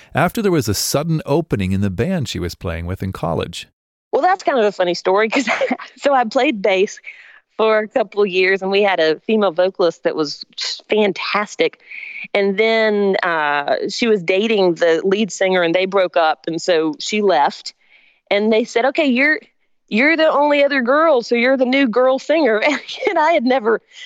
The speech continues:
Speaker 2: really sung much, and, and really, she was, um, she was so talented vocally.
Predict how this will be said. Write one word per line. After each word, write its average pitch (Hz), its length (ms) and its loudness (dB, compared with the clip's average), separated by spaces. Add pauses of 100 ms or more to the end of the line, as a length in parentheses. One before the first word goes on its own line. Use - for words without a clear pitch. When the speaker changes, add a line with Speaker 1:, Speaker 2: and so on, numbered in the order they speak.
(140)
Speaker 2:
really 294 280 0
sung 254 400 0
much, 247 480 0
and, 196 220 0 (580)
and 226 160 0
really, 269 320 2
she 320 320 0
was, 196 480 2
um, 165 460 -2 (840)
she - 260 0
was 269 180 2
so 233 440 0
talented 165 540 -2
vocally. - 480 -2